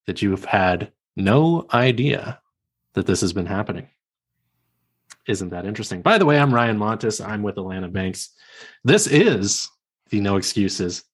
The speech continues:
podcast. Uh, and today, we're talking about how you, listener, uh, make your excuses sound logical,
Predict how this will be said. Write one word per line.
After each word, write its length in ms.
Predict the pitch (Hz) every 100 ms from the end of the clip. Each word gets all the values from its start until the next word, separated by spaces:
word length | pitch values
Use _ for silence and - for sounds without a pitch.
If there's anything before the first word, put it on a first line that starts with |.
| _ _ 101
podcast. 720 | 90 - - 92 92 139 - _ _ - - - - -
Uh, 260 | 110 110 104
and 160 | 131 127
today, 580 | 123 120 196 110 117 156 _ _ _ -
we're 100 | 110
talking 400 | - 131 139 127
about 300 | 113 110 107
how 200 | 120 113
you, 680 | 98 113 247 170 147 240 -
listener, 460 | 98 90 90 90 - - - - - - -
uh, 220 | 104 104
make 420 | 104 127 175 175
your 260 | 127 117 110
excuses 840 | - - 226 220 120 107 110 -
sound 680 | - - 98 98 92 92 - - _ _ _ _ _
logical, 720 | 92 113 131 92 92 87 87